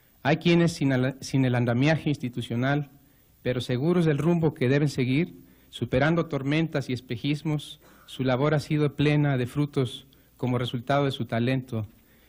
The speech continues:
y en su entorno son ejemplo y estímulo de quienes, como ellos,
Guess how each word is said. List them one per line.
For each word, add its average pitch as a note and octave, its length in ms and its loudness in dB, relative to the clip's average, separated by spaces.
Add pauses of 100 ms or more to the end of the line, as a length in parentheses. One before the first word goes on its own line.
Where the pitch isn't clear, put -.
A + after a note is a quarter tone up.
(160)
y B2 100 -2
en B2+ 80 2
su B2+ 140 -2
entorno D3 420 2
son C#3+ 220 0
ejemplo C3+ 640 -2
y A#2 140 0
estímulo C3+ 460 0
de A2+ 120 -4
quienes, A2+ 320 -2
como A2+ 280 -4
ellos, C3+ 380 0